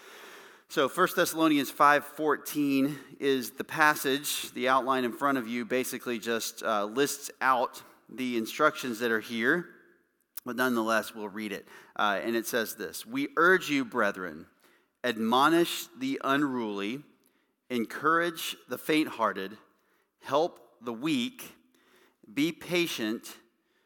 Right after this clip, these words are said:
with everyone." I'll read it again. "We urge you, brethren, admonish the unruly, encourage the faint-hearted, help the weak, be patient with everyone."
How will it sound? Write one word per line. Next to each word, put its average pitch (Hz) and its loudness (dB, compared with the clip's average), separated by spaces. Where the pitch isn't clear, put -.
with 123 0
everyone." 113 0
I'll - -20
read 101 -8
it 95 -12
again. 98 -8
"We 117 -4
urge 135 2
you, 135 -4
brethren, 127 2
admonish 127 2
the 147 -2
unruly, 113 -4
encourage 143 2
the 147 -6
faint-hearted, 113 0
help 160 2
the 185 -2
weak, 120 -6
be 139 0
patient 143 -2
with 123 2
everyone." 101 2